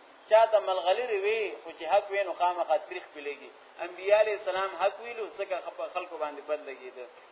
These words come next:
نو سفیان ثوری رحمه الله فرمایي، که خلکو یې درته بد وویل، پوه شه دې سړي حق بیان کړی دی. او که خلکو یې درته ښه ویل، نو پوه شه چې دې سړي حق نه دی بیان کړی. دې وجې نه اویس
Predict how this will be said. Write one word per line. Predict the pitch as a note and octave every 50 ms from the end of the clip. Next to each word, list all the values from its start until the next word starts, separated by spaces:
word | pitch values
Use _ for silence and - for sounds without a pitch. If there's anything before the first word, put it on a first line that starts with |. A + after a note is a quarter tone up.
| - E3+
نو | E3
سفیان | - F#3+ F#3 F#3 F#3+ F#3+ F#3+
ثوری | F#3+ - G3 G3 G#3+ A#3
رحمه | A#3 A3+ A3 G3 G3
الله | F#3+ G3+ G#3 G#3
فرمایي، | G3+ G3 F#3+ G3 G#3 G#3+ G#3
که | G#3 F#3
خلکو | - G#3 G#3 G#3+ G#3 G#3
یې | F#3+
درته | F3+ F3 F3 - D#3
بد | D3+ - F3+ G3+ A3 A#3+
وویل، | A#3+ A#3+ B3 A#3+ G#3 - - - - - - -
پوه | - A#3 A#3+ A#3+
شه | A3 G#3 G3
دې | F#3+ F#3+ F#3 -
سړي | F#3+ F#3 F#3+ F#3+ F3
حق | F3+ F#3 F3+ -
بیان | - D#3+ D#3+ D3+ D3 - -
کړی | D#3 D3+ C#3
دی. | B2+ B2+ B2 A2 - - - - -
او | C#3+ D#3+ F3+
که | - F#3+ F3+
خلکو | - G3+ A#3 B3 A#3 A3+ A3+
یې | G#3+ G3+
درته | G3 F#3 - - E3+
ښه | - - A#3 A#3+ B3
ویل، | B3 A#3 G#3 E3+ - - - - -
نو | E3+ E3
پوه | E3 - G#3 A3 A3+
شه | G#3+ - A3+ A3+ G#3+ G#3
چې | - F3+
دې | F3 F3 E3+ -
سړي | F3+ F3 F3 F3 E3+
حق | E3+ E3 E3
نه | E3 E3
دی | D#3 D3+
بیان | C#3 C3+ C3+ C3+ C3 C3 - -
کړی. | C3+ B2 A#2 A2+ A2+ - - - - - - - - - -
دې | G3
وجې | A3+ B3 B3 A#3+ B3 A#3+ A#3
نه | A#3 A3 F#3+ - - - - - - - - - - - - - - -
اویس | - E3+ F#3+ G3 G3